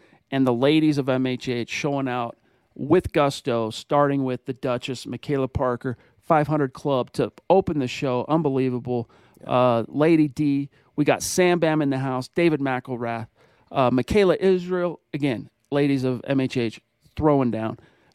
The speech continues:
Drake Wally, thanks, bud. Friendly Giant, um, Divine Breaks, Naj, legend, Troy, Chef Evo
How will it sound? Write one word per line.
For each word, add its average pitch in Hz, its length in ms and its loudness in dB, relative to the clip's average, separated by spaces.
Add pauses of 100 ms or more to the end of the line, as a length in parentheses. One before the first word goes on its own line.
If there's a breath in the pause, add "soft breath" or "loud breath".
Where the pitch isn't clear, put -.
Drake 170 300 2
Wally, 160 320 2
thanks, 156 300 -2
bud. 147 340 0
Friendly 180 300 2
Giant, 147 520 0 (400)
um, 127 600 0 (520)
Divine 151 360 2
Breaks, 143 380 -2
Naj, 143 580 -2
legend, 131 460 0 (340 soft breath)
Troy, 156 580 4 (200)
Chef - 380 -2 (120)
Evo 156 520 4